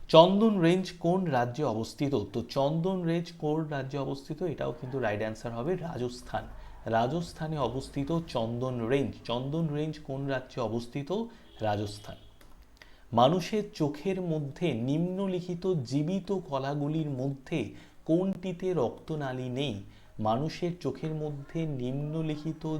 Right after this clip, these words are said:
জীবিত কলাগুলির মধ্যে কোনটিতে রক্তনালী নেই? তো রাইট অ্যান্সার হবে কর্নিয়াতে। কর্নিয়াতে কিন্তু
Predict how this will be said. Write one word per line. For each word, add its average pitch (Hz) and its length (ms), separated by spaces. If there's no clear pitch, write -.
জীবিত 175 400
কলাগুলির 131 680
মধ্যে 117 460
কোনটিতে 165 760
রক্তনালী 151 760
নেই? 131 300
তো 123 100
রাইট 123 220
অ্যান্সার 147 360
হবে 151 180
কর্নিয়াতে। 156 720
কর্নিয়াতে 151 580
কিন্তু 143 400